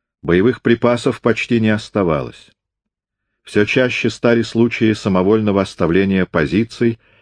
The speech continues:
и митинги. На всех направлениях шло полное отступление. И генерал Мистулов,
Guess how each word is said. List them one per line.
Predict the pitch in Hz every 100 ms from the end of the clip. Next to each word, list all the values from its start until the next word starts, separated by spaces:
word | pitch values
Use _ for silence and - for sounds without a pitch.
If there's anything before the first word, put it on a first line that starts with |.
| _ _
и | 98
митинги. | 107 117 87 69 60 - _ _ _ _ _ _ _ _ -
На | 76
всех | - 151 151
направлениях | 147 135 120 143 139 135
шло | - 113 123
полное | 104 127 127 120
отступление. | - - 110 87 82 65 - - _ _ _ _ _ _ _
И | 92
генерал | 87 92 101 135 117
Мистулов, | 78 - - 151 147 80 _